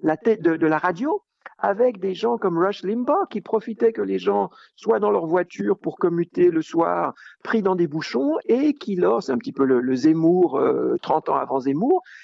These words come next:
qui a endoctriné toute une catégorie, toute une classe de, d'automobilistes aux États-Unis. Et cette, euh, les radios et la télévision, ça continue à exister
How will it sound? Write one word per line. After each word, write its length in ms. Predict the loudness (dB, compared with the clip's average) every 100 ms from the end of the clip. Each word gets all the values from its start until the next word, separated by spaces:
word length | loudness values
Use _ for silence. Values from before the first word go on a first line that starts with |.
| -20
qui 160 | -4 -4
a 100 | -2
endoctriné 880 | -2 -2 -2 -4 -4 -2 0 2 0
toute 220 | 0 -2 0
une 120 | 0
catégorie, 760 | 0 0 0 2 2 2 2 2
toute 160 | -2
une 140 | 0 2
classe 260 | 0 0
de, 160 | 0 2
d'automobilistes 720 | 2 0 0 -2 0 0 2
aux 60 | -2
États-Unis. 500 | 0 -2 0 -2 -4 -14 -16 0
Et 200 | 2 4
cette, 520 | 0 -2 0 0 0 0
euh, 260 | 2 0 -2 0
les 160 | 2
radios 720 | 4 0 -2 -2 2 2 2 2
et 320 | 2 4 4
la 140 | 2
télévision, 480 | 0 -2 -2 -2 -2
ça 180 | -2 -6
continue 540 | -4 -4 -2 0 4
à 40 | 2
exister 520 | 2 -10 -2 0